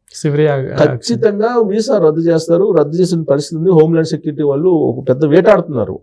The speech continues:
Speaker 1: Hmm.
Speaker 2: వీళ్ళ మీద. ఇది మూడు అంశాలు. ఒకటి ఇర్రెగ్యులారిటీస్, రెండు చట్టవిరుద్ధం, మూడు అప్‌డేట్ లేకపోవటం.
Speaker 1: Hmm.
Speaker 2: So ఇవి లే-, ఇవి లేకపోతే రద్దు చేస్తున్నారు. వన్స్ రద్దు చేస్తే మాత్రం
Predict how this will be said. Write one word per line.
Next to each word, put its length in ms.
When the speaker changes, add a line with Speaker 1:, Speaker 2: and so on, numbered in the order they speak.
Speaker 1:
Hmm. 320
Speaker 2:
వీళ్ళ 180
మీద. 240
ఇది 380
మూడు 280
అంశాలు. 460
ఒకటి 220
ఇర్రెగ్యులారిటీస్, 640
రెండు 200
చట్టవిరుద్ధం, 680
మూడు 240
అప్‌డేట్ 440
లేకపోవటం. 460
Speaker 1:
Hmm. 260
Speaker 2:
So 60
ఇవి 240
లే-, 320
ఇవి 140
లేకపోతే 420
రద్దు 200
చేస్తున్నారు. 340
వన్స్ 180
రద్దు 240
చేస్తే 320
మాత్రం 460